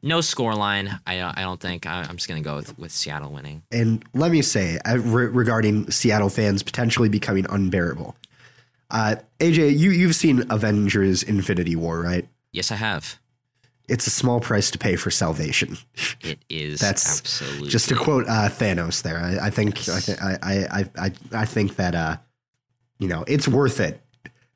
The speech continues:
Speaker 2: Just,
Speaker 1: Yes.
Speaker 2: just so we can shove it in Liga M X's face. Just, just for that, you know.
Speaker 1: And especially if Morris and Roldan can score some goals, very, very happy.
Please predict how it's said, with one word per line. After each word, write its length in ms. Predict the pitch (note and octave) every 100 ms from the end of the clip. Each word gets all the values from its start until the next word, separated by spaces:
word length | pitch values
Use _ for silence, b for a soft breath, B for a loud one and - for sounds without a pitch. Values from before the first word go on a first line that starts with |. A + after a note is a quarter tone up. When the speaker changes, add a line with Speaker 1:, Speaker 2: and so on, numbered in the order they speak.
| -
Speaker 2:
Just, 320 | A2+ C3 - -
Speaker 1:
Yes. 100 | B2+
Speaker 2:
just 220 | D3 -
so 80 | C#3+
we 100 | C3
can 140 | B2
shove 220 | A2+ A2+ F#2+
it 80 |
in 140 | F#2+ F2+
Liga 240 | F2+ F2
M 140 | E2+ E2
X's 300 | E2 - -
face. 360 | - G2 -
Just, 340 | - G2+ - - _ _ _ _ _ _ _ -
just 240 | C3 B2
for 120 | -
that, 200 | E2 - _ _
you 80 | D2
know. 120 | - -
Speaker 1:
And 140 | G2 F#2+
especially 540 | - B2+ A#2+ - B2
if 120 | G#2
Morris 540 | E2+ F2+ G#2 G#2+ G#2 G#2+
and 100 | F#2+
Roldan 440 | F2+ D#2+ F2+ F#2
can 160 | F#2 E2
score 340 | - E2+ F2+
some 240 | - F2+
goals, 460 | D#2+ E2+ F2+ F2+ E2+
very, 320 | E2 E2 E2+
very 240 | E2 E2+ D#2+
happy. 480 | D2+ C#2+ C2 B1+